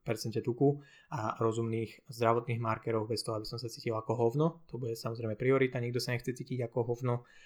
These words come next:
ale také sú plány. Jo, takže zase toto je len nejaká, a, osemtýždňová zastávka,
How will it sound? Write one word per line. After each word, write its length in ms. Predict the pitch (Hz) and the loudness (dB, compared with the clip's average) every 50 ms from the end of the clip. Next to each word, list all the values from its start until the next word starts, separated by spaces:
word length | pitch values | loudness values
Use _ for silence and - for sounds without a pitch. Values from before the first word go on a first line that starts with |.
| - - - - - _ _ _ - | -20 -20 -20 -20 -20 _ _ _ 0
ale 160 | - 117 113 - | 2 2 4 4
také 160 | 120 113 120 | 2 -2 -2
sú 160 | - 120 104 | -4 -4 -4
plány. 340 | - 113 107 107 107 107 107 - _ _ _ _ _ - | 0 2 2 2 2 0 -4 -10 _ _ _ _ _ 2
Jo, 160 | - 127 135 - | 6 8 8 8
takže 240 | 123 113 120 117 | 8 6 4 4
zase 240 | 117 123 113 120 113 | 4 2 2 2 -2
toto 160 | - 120 - | -2 2 4
je 80 | 120 117 | 4 4
len 160 | 117 117 117 | 4 2 0
nejaká, 380 | 117 113 - 127 117 113 - - _ _ _ _ _ _ - | 0 0 2 2 0 0 0 -6 _ _ _ _ _ _ 0
a, 380 | - 110 110 110 110 107 104 - - | 4 6 6 8 6 4 2 -2 -4
osemtýždňová 560 | 147 127 - 120 117 120 117 123 117 113 110 | -2 0 0 0 0 0 0 2 4 4 4
zastávka, 720 | 110 120 120 - - 123 117 117 - 120 117 117 - - | 4 2 2 4 4 4 4 4 4 4 4 4 2 -2